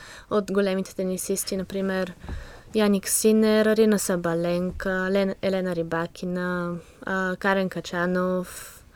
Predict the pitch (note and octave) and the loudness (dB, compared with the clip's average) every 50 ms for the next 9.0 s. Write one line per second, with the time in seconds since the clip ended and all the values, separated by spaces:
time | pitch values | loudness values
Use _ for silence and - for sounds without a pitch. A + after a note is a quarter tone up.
0 | - - - - - - - - - - - - - A#3+ A#3 A#3 A3+ A#3 A#3 A3+ | -20 -20 -20 -20 -20 -20 -20 -20 -20 -20 -20 -6 0 4 6 8 8 8 8 6
1 | G#3+ A3 A#3 A#3 - - B3 G#3 A3 A3+ A#3 A#3 A3 A#3 B3 B3 A#3+ A#3+ A3 - | 6 6 4 4 4 2 2 4 6 6 6 6 6 6 6 6 6 4 2 2
2 | - - - G#3+ G#3+ G3 - G#3+ G3+ - - G#3+ G3+ G3 F#3+ G3 G3 G3 G3+ G#3 | 0 0 2 2 2 4 2 0 -2 0 0 0 0 0 2 4 2 4 4 2
3 | G3+ G3+ G3+ G3 F#3+ F#3 F#3 F#3 F3+ F#3 - - - F#3+ F#3 F#3 F3+ F3 E3+ E3 | 2 2 2 0 0 0 0 0 0 0 -2 -4 -4 -2 -2 -2 -2 -2 -2 -2
4 | E3 E3 F3 F3 F#3 F3+ F3 - - F3+ - - - F#3+ E3+ - - F3+ F3 F3+ | -4 -4 -4 0 0 0 0 -2 -4 -6 -6 -4 -4 -4 -4 -2 -4 -4 -2 -2
5 | F3+ F3 F3 E3 D#3 D#3+ F#3 A3 A#3 - - - - - - - - - - - | -2 -2 -2 0 2 2 2 2 0 -2 -10 -18 -20 -20 -20 -20 -20 -20 -20 -20
6 | - - - G3 F#3 - F#3 F#3 F#3+ F#3 - - F#3+ F3+ F3+ - - G3+ F#3 F3+ | -20 -8 -4 -4 -4 -2 0 2 2 2 2 0 -2 -2 -2 -2 -2 -2 0 0
7 | F3 F3 E3+ - A3+ G#3 F#3 A3+ G#3 G#3 G3+ G3+ F#3+ G3 F#3+ - - G3 - - | 0 0 2 2 2 2 4 4 4 4 2 0 0 -2 -4 -4 -6 -6 -4 -2
8 | F3+ F3+ E3 F3 F3+ F#3 F3 E3+ E3+ F3 F3 F3+ F#3 F#3 G3 G#3 G#3+ G#3+ G3 | -2 -2 -2 -4 -4 -4 -2 -2 -2 -2 -2 -2 -2 0 0 0 -2 -2 -8